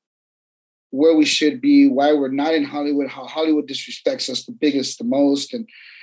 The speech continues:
and why, you know, we fail because we don't unite the way we should.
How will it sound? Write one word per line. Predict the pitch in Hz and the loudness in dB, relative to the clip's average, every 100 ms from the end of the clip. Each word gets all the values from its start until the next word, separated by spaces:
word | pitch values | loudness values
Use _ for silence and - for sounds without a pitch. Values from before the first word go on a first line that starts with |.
| _ _ _ | _ _ _
and | 120 123 | -6 -2
why, | 135 131 - _ _ _ - | -2 -2 -4 _ _ _ -6
you | 147 | -2
know, | 139 135 - _ _ | 0 -2 -10 _ _
we | 143 147 | -8 -8
fail | - 156 160 185 | -2 2 4 4
because | 156 151 151 143 127 - _ _ _ _ | 0 -4 -2 -4 -4 -12 _ _ _ _
we | 147 | -2
don't | 185 208 | -2 0
unite | 151 151 233 226 - _ _ _ | -2 0 -2 -4 -10 _ _ _
the | - | -2
way | 147 | 0
we | 135 | 0
should. | 127 - 127 117 | -2 -4 -6 -8